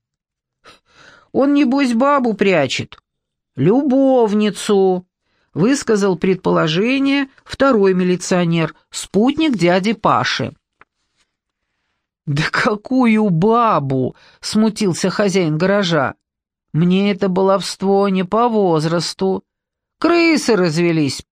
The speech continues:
проклятые. Никакого с ними сладу. Уж я и отраву рассыпал, и ловушки на них ставил самые хитрые. Ничего не помогает. Отраву не едят, из ловушки приманку как-то достают,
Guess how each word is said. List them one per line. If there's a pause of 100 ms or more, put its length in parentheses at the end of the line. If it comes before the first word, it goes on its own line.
(100)
проклятые. (460)
Никакого
с
ними
сладу. (300)
Уж
я
и
отраву
рассыпал,
и (280)
ловушки
на
них
ставил
самые
хитрые.
Ничего
не
помогает. (260)
Отраву
не
едят, (360)
из
ловушки
приманку (260)
как-то
достают,